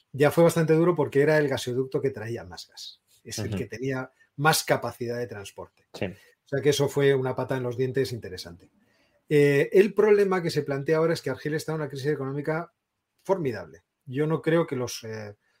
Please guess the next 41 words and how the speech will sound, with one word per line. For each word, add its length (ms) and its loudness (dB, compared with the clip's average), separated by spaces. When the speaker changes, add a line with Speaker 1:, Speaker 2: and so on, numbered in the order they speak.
Speaker 1:
rusos 420 2
les 200 2
fueran 280 0
a 60 -2
untar 340 0
con 160 -6
tanto 240 -2
dinero 320 -2
como 180 -8
necesitan 640 -6
y, 100 2
desde 220 8
luego, 200 6
no 160 2
con 160 0
tanto 240 0
dinero 300 0
como 180 -2
el 100 0
que 120 -2
pueden 320 0
conseguir 540 0
con 180 -2
un 160 -2
precio 320 -2
del 160 -2
gas 180 0
disparado. 440 -10
Speaker 2:
Ujú. 260 -2
Speaker 1:
Entonces, 600 4
vamos 320 -2
a 80 -8
ver, 200 -6
o 60 -18
sea, 360 -10
yo 200 4
ahí 220 8
creo 260 8
que 80 0
el 100 2
dinero 640 2